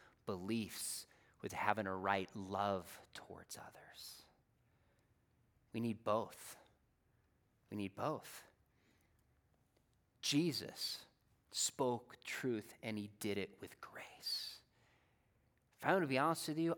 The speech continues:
I don't know how well we do this as a church today. I don't know. I do not wanna be that guy who beats up on the church because the church is the bride of Christ. That's us.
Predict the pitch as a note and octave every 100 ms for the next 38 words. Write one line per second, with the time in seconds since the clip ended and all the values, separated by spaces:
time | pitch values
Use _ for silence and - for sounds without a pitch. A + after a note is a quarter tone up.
0 | - C3 A#2+ A#2+ C#3 D3 C#3+ - A2+ G#2+
1 | A#2 A#2 A#2+ A2+ - A#2+ G#2 G2 G2+ G#2+
2 | G#2+ G#2+ G2 G#2 G2+ F#2+ G2 F2+ E2+ -
3 | - F2 - E2+ - C#2 - - - -
4 | - - - _ _ _ _ _ _ _
5 | _ - B2 C#3+ A#2 F#2+ - - - -
6 | _ _ _ _ _ _ _ - E3 F3+
7 | F3+ C3 B2+ B2 C3 A#2+ A2+ G#2+ G2 F2+
8 | G2 F2+ F2+ F#2 - - - _ _ _
9 | _ - C#3 - D#3 C3+ - A2+ A#2+ G#2
10 | G2 - - G2+ E2+ - A2 B2 G2+ B2+
11 | - - C3+ B2+ A#2 - - - A2+ G#2
12 | A2 F#2 G#2+ F#2+ F#2+ G2 F#2 - - -
13 | G2 E2+ - - G#2+ - B2 C#3+ - -
14 | - -